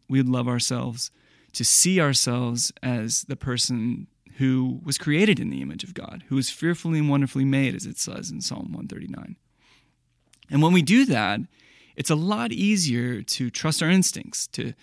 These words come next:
to ask the Holy Spirit to speak, and to then trust that the Holy Spirit is speaking through our conscience and through our instincts, and we can ask questions and set boundaries. And the way that I often see this is in the corporate world,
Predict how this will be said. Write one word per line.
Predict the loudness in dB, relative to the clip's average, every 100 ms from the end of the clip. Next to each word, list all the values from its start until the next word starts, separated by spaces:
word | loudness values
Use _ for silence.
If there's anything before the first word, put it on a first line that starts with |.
| _ -20 -8
to | -4 0
ask | 2 2
the | 2
Holy | 2 2
Spirit | 0 -4 -4 -2
to | -2
speak, | -2 0 -2 -4 -8 -6
and | -2 0 -2 _ _ -4
to | 2
then | 4 4
trust | 2 0 2 2
that | 0 -4
the | -4
Holy | -2 -2
Spirit | -2 -2 0
is |
speaking | -2 -2 -4 -6
through | -6
our | -8
conscience | -4 -4 -4 -4 -4 -4
and | -6 -8 -20 -20 -18
through | 0 4
our | 6
instincts, | 4 2 0 -4 -4 -4
and | -4 -8 -16 _ -6
we | 0 2
can | 4 4 4 0
ask | -2 -2
questions | 0 0 2 4 4 4 -2
and | -6 -6 -4
set | -2 -2
boundaries. | 0 2 2 2 -2 -8 -10 _ _ _ _ _ _ _ _ _ _ 0
And | 2
the | 4
way | 2
that | 2 4
I | 4
often | 4 2 4 4
see | 6 6
this | 4 4 4 2 2 -2 _
is | -2 0 0 0 0 -2 _ _ _ _ 0
in | 0
the |
corporate | 4 2 2 -6
world, | -10 -10 -12